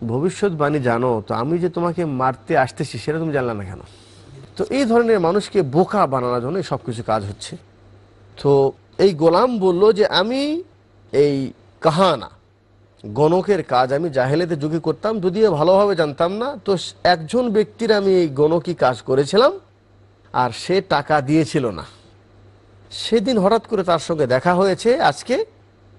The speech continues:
তো সে ওই টাকাটা আমাকে দিল, আর এটা হলো সেই টাকা।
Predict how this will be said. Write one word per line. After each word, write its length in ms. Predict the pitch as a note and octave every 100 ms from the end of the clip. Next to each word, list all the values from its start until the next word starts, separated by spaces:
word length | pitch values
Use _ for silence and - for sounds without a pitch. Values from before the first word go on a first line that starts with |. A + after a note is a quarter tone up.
| _ -
তো 120 | D#3+
সে 260 | D3 F3+ F3+
ওই 220 | F#3+ A3+
টাকাটা 380 | G#3 E3 D3 D3+
আমাকে 240 | C#3 C3+ C#3
দিল, 280 | C3 A#2 F2 - _ _ _ -
আর 160 | - C#3 -
এটা 220 | F#3 F#3+
হলো 140 | F#3+
সেই 180 | D3 F3+
টাকা। 300 | C3 G#2+ F2+